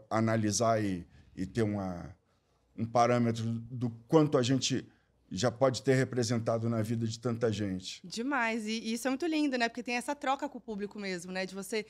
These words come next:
Speaker 2: ver ali no olhar o que a pessoa tá sentindo e como, conseguir sentir o que ela tá
Speaker 1: Aham.
Speaker 2: sentindo, né?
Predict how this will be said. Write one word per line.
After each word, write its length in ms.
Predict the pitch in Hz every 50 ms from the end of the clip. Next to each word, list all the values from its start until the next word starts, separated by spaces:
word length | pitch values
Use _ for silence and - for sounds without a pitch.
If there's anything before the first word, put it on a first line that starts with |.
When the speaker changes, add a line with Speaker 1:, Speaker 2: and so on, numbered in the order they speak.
| - - _ _ -
Speaker 2:
ver 120 | 185 226
ali 160 | 240 254 254
no 80 | 269 254
olhar 320 | 247 233 226 226 233 233
o 20 | 233
que 60 | -
a 40 | 233
pessoa 240 | - 233 - 233 214
tá 140 | - 233
sentindo 380 | 226 - 247 226 175 - 247 240
e 20 |
como, 260 | 240 - 240 240 240 -
conseguir 340 | _ - 233 - 233 226 247
sentir 480 | - 294 294 294 285 - - - 262
o 40 | 247 247
que 60 | -
ela 120 | 214 214
tá 80 | - 220
Speaker 1:
Aham. 100 | 151 202 196
Speaker 2:
sentindo, 400 | 190 175 - - 220 214 196 190
né? 180 | 180 180 185 190